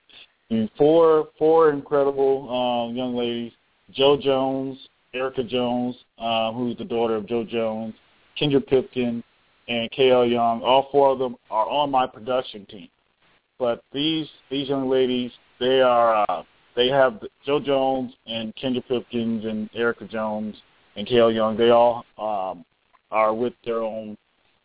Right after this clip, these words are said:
uh, modeling agency. They're plus-size women, but what they're wanting to do with the plus, when they sat me down and talked to me about what they want to do with the plus, they want to encourage young girls, uh, young ladies,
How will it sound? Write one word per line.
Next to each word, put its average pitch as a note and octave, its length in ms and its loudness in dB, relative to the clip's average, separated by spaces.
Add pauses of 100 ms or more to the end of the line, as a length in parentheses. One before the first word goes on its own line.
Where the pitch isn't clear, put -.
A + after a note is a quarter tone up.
uh, A2 200 2
modeling C3+ 420 2
agency. - 440 -16 (1000)
They're B2 100 -8
plus-size D#3 640 2
women, A#2+ 420 -8 (460)
but A#2 240 0 (400)
what A#2+ 280 -4
they're D3+ 200 2
wanting D3+ 300 -2
to C3 100 -18
do C3 240 -2
with A#2+ 180 -6
the A2+ 80 -12 (140)
plus, G#2 400 -2
when G#2+ 160 -12
they G#2+ 180 -12
sat D3+ 160 4
me D3+ 100 -6
down C3+ 280 0
and A2+ 120 -12
talked A#2+ 280 -2
to A#2 60 -10
me A2+ 100 -10
about G2+ 280 -6
what A2 140 -10
they A#2+ 80 -8
want G#2+ 280 -10
to G#2 60 -18
do G#2+ 120 -14
with G2+ 100 -14
the G2 60 -20 (120)
plus, G2+ 280 -2 (440)
they C#3+ 120 4
want F3 300 0 (100)
to B2 340 -4
encourage C3+ 760 -2 (440)
young B2+ 320 0
girls, D3 600 2 (560)
uh, A2+ 220 -6
young A2 240 -8
ladies, C#3+ 420 0